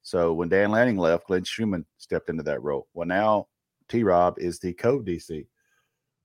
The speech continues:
So, um, you look at that, and if, you know, one day Glenn Schumann, who's not gonna always gonna be, not always gonna be at Georgia, you know, Kirby Smart seems to always have that next guy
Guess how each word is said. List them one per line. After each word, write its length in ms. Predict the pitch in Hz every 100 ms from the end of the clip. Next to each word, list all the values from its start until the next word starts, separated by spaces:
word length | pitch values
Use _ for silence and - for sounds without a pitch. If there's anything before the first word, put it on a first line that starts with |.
| _ _
So, 640 | - 101 95 90 90 87 _ -
um, 580 | 92 90 87 87 85 -
you 240 | - 98 104
look 240 | 113 113
at 100 | -
that, 300 | 98 110 117
and 260 | 95 87 -
if, 160 | 92 - _
you 140 | 98
know, 100 | 90
one 260 | 90 95 98
day 240 | 95 98
Glenn 240 | 98 101 95
Schumann, 520 | - 107 107 107 101
who's 140 | 92 90
not 200 | 104 107
gonna 120 | 104
always 260 | 113 113
gonna 120 | 104 98
be, 160 | 110
not 200 | 104 113
always 300 | 117 123 120
gonna 160 | 127 117
be 160 | 131
at 80 | 147
Georgia, 480 | 90 90 85 90 101 _ _
you 80 | -
know, 300 | 92 95 95 -
Kirby 220 | - 104
Smart 320 | 101 110 107 -
seems 400 | - 127 135 107
to 80 |
always 340 | 95 107 104 95
have 260 | 107 104 107
that 180 | 98
next 320 | 92 101 - -
guy 400 | 101 101 95